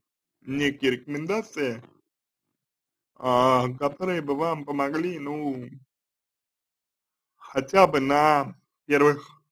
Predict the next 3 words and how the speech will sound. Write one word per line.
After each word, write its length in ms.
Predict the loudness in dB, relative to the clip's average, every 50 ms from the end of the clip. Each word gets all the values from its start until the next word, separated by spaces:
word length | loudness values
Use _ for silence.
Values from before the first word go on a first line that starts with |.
| _ _ -4
порах 480 | -2 0 0 0 -2 -4 -10 _ _ _ _ _ _ _ _ _ _ _ _ _ _ _ _ _ _ -20 -20 -20 -20 _
каких-то. 400 | -18 -18 -16 -14 -14 -16 -16 _ _ _ _ _ _ _ _ _ _ _ _ _ _ _ _ _ _ _ _ _ _ _ _ _ _ _ _ _ _ _ _ _ _ _ _ _ _ _ _ _ _ _ _ _ _ _ _ _ _ _ _ _ _ _ _ _ _ _ _ _ _ _ _ _ _ _ _ _ _ _ 0
Значит, 520 | 4 4 4 4 6 6 6 6 6 0